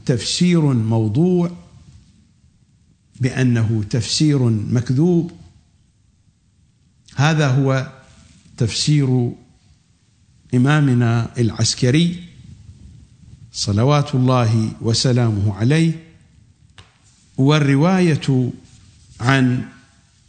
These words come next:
إمامنا الصادق صلوات الله وسلامه عليه. الرواية جاءت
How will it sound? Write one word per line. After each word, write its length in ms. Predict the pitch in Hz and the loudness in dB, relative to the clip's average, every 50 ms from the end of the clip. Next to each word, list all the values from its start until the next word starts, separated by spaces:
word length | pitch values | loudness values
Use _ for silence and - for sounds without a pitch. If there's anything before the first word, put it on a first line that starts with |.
| _ _ _ _ _ _ _ _ _ - - - | _ _ _ _ _ _ _ _ _ -8 -4 0
إمامنا 460 | 139 147 170 175 165 147 139 127 123 | 0 2 2 2 2 2 2 2 0
الصادق 720 | 120 - - - 160 156 151 143 123 127 - - - - - - - - - - - - - - - _ _ _ - - - _ _ _ - - | 0 0 0 0 0 0 0 0 0 -2 -2 -6 -10 -20 -20 -20 -20 -20 -20 -20 -20 -20 -20 -20 -20 _ _ _ -20 -20 -20 _ _ _ -14 -10
صلوات 640 | - - 127 123 123 123 123 123 120 120 113 - | -4 0 0 2 2 2 2 2 2 0 0 0
الله 640 | 156 151 139 139 143 135 131 123 120 120 120 117 117 - - - _ - | 0 0 2 2 2 2 2 2 0 0 0 -2 -4 -6 -12 -18 _ -4
وسلامه 800 | 113 117 104 - 123 113 113 123 120 117 110 98 95 104 92 85 | -2 -2 0 0 0 2 2 2 2 2 0 0 -2 -2 -4 -4
عليه. 280 | 85 90 82 78 - - - _ _ _ _ _ _ _ _ _ _ _ _ _ _ _ - - - - - - - _ - - - _ - - - _ _ - _ _ - - | -6 -6 -6 -6 -10 -14 -20 _ _ _ _ _ _ _ _ _ _ _ _ _ _ _ -20 -20 -20 -20 -20 -20 -20 _ -20 -20 -20 _ -20 -20 -20 _ _ -20 _ _ -4 0
الرواية 840 | 139 151 170 190 214 254 269 277 262 233 - - - 170 156 151 151 - - - | 0 2 2 2 2 2 2 2 2 0 0 0 0 0 0 0 -2 -6 -6 -4
جاءت 760 | 123 117 151 190 202 202 185 185 185 170 170 - - - | -2 0 2 2 2 0 0 0 0 0 -2 -2 -8 -14